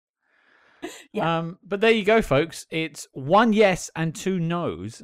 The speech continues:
Speaker 2: And as such, Salt is not making the knock list, and the dossier on the film is complete and filed as classified. Em, I want to thank you once again for stepping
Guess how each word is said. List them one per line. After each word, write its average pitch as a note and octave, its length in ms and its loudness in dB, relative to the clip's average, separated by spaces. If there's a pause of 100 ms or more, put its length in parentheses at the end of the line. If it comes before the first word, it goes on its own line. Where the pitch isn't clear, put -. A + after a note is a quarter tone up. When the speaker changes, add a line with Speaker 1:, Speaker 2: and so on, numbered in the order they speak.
Speaker 2:
And A#2 140 -6
as B2 120 -4
such, - 440 -4
Salt E3+ 340 -6
is C3 220 -8
not D3+ 200 -6
making C3 320 -4
the A#2 100 -2
knock B2 280 -4
list, G#2+ 220 -6
and A2 100 -4
the G#2+ 60 -6
dossier A#2 340 0
on A2 140 -2
the G2 40 -8
film F#2 360 -10 (400)
is A#2+ 400 -2
complete - 440 -8
and G2+ 140 -6
filed A2+ 500 -8
as F#2 280 -8 (160)
classified. F2+ 880 -10 (840)
Em, A#2 360 -4 (840)
I A2 80 -2
want B2+ 200 0
to - 60 -14
thank D3 220 -4
you C3+ 80 -2
once D3 240 -4
again C#3+ 240 -2
for C3+ 100 -8
stepping E3 640 -4